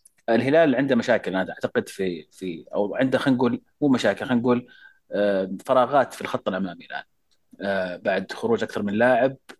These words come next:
آه، لازم يركزون على مركز الهجوم. إلى الآن ما سمعت أسماء يعني أو مفاوضات مؤكدة مع أحد في، في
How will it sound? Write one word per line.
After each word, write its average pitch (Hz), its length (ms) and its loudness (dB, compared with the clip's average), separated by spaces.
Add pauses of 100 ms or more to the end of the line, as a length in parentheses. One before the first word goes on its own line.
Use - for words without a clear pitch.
(180)
آه، 92 520 -4 (560)
لازم 117 680 2 (840)
يركزون 113 320 0
على 110 480 4
مركز 104 260 -6
الهجوم. 92 280 -10 (720)
إلى 147 80 2
الآن 151 360 4
ما 147 100 4
سمعت 135 480 0 (140)
أسماء 120 580 2 (260)
يعني 95 420 -8
أو 101 100 -4
مفاوضات 107 600 0 (300)
مؤكدة 120 600 0
مع 101 220 -2
أحد 120 300 -2
في، 98 300 -4
في 98 120 -10